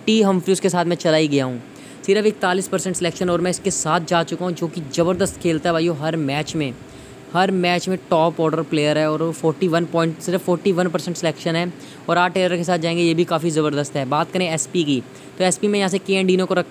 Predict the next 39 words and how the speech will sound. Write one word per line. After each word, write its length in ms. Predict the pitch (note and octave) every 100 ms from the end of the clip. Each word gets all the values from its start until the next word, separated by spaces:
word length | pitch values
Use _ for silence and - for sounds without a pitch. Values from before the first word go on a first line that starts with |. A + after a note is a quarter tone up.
| -
रख 220 | D#3+ D#3+
रहा 100 | E3+
हूँ। 120 | F3
अगर 180 | E3 F3+
आप 80 | F#3
चाहें 240 | F#3+ F#3+
कैचो 300 | F#3 E3+ E3+ F3
के 60 |
साथ 120 | F3+
भी 100 | E3+
जा 140 | E3 D#3
सकते 300 | D#3 C#3+ E3
हैं। 160 | F3+ F3+ - - -
अगर 160 | F#3+ G#3
आपने 160 | G#3
बिल्कुल 360 | F#3 F#3 G3+ A3
safe 240 | G#3 G3+ F3+
जाना 200 | F3+ F#3
है, 60 |
हेड 160 | F3+ -
to 60 | F#3+
head 100 | F3+
खेलना, 240 | F3+ F3+
तो 80 | F3+
इसको 240 | E3 -
रखना, 300 | F3+ E3 E3 E3+
ये 180 | E3
team 200 | E3 E3+
बिल्कुल 260 | D#3+ D3+ F3
safe 220 | E3+ D#3
है। 120 | F3 E3+ - - -
और 80 | E3
अगर 180 | F3+ F#3
risk 180 | F3 -
लेना 200 | E3 F3
चाहते 240 | F3 E3+
हो 60 | E3
मेरी 180 | D#3 E3
तरह, 260 | D#3 C#3+